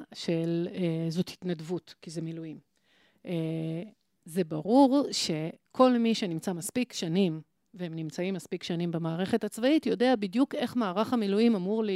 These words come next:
להתארגן ב-, ב-, אה, בכל, בכל, בוודאי במבצע, אבל אפ-, אפילו בפעילות שוטפת. זאת אומרת שאם השריון, למשל, יש לו איזושהי פעילות, והוא בונה על שלוש מחלקות, אי אפשר שפתאום מחלקה אחת תגיד, "טוב, תקשיבו, אנחנו פשוט לא נתנדב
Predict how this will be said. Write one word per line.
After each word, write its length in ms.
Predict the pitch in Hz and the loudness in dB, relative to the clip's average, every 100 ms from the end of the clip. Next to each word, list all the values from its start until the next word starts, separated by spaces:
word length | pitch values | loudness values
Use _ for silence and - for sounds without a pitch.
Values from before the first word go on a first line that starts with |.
| 190 _ - | -4 _ -12
להתארגן 520 | 190 180 185 175 233 226 - - - | -12 -10 -10 -2 0 0 -6 -20 -18
ב-, 100 | 185 190 185 | -2 -2 -2
ב-, 140 | 170 | -4
אה, 880 | 180 165 165 165 170 160 175 165 165 170 | -4 -2 -2 -2 -4 -4 -4 -4 -4 -4
בכל, 280 | 226 349 359 240 | 2 4 4 4
בכל, 280 | 269 302 285 254 | 0 4 4 2
בוודאי 420 | - 160 165 208 269 | -2 -6 0 2 4
במבצע, 500 | 269 208 175 226 170 | 4 2 0 -2 0
אבל 160 | 196 | 0
אפ-, 100 | 196 | 0
אפילו 320 | - 226 339 | -2 2 2
בפעילות 480 | 339 311 - 233 226 | 2 0 -4 -4 -4
שוטפת. 520 | - 220 165 - - _ - - | -4 -6 -6 -10 -18 _ -20 -12
זאת 200 | - 208 | 0 2
אומרת 300 | 220 254 262 | 4 2 2
שאם 300 | 247 - 294 | 0 2 4
השריון, 580 | 285 - 220 226 240 214 | 4 0 0 4 2 2
למשל, 540 | 190 196 190 - 165 165 - - - | 0 0 0 -2 -2 -4 -14 -12 2
יש 200 | 226 - | 2 4
לו 80 | 220 | 0
איזושהי 760 | 214 214 214 226 196 196 190 - | 2 0 -2 0 0 0 -2 -2
פעילות, 460 | 214 190 180 - _ - - | 0 2 0 -4 _ -20 0
והוא 220 | 214 262 | 4 4
בונה 320 | 226 208 226 | 2 0 0
על 60 | 170 | -2
שלוש 340 | - 190 208 | -2 0 0
מחלקות, 540 | 220 - 165 - 240 403 | -2 -6 -8 0 0 2
אי 80 | 320 | -2
אפשר 180 | - 359 | 2 0
שפתאום 340 | 269 294 294 | 0 -4 -2
מחלקה 360 | 277 269 277 262 | -2 -2 0 -2
אחת 200 | 277 262 | -2 -4
תגיד, 220 | 240 254 | -4 -4
"טוב, 120 | 262 | -4
תקשיבו, 460 | 262 - 285 220 196 | -6 -6 -4 -2 -2
אנחנו 320 | 226 240 254 | -2 -4 -8
פשוט 260 | 214 226 | -6 -6
לא 140 | 214 202 | -2 0
נתנדב 420 | 220 247 254 311 | 0 -2 2 4